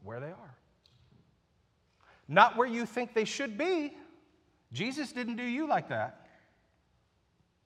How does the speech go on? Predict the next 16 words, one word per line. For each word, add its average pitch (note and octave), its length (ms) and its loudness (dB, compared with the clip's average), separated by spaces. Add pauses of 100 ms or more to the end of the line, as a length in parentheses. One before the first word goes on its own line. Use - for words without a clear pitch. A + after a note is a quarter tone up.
(460)
Meet D3 300 -10
people C#3 420 -8
right A#2 240 -2
where C#3 140 -8
they C#3+ 160 -6
are. C3 160 -2
Just A#2 200 -8
show F3 400 -2
up. A2 220 -4
Half G3 420 0
of C#3 160 -8
ministry C3+ 580 -8 (220)
is A#2 140 -8
just A#2+ 180 -8
showing E3+ 380 -6
up, A3 220 -14